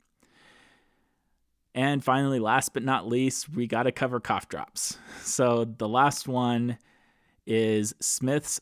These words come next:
Brothers cough drops. These were the first cough drops produced and advertised in the United States. James Smith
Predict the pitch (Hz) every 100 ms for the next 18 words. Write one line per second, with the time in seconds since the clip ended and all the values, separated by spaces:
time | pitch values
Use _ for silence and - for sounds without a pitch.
0 | - 120 120 120 123 120 117 - - -
1 | - - - - - - - _ - 117
2 | 120 117 117 107 101 - - - - 143
3 | - - 113 107 - - 107 107 104 -
4 | 107 117 95 107 107 117 101 101 98 98
5 | 98 95 - 147 156 - - - - -
6 | - 110 107 123 113 110 -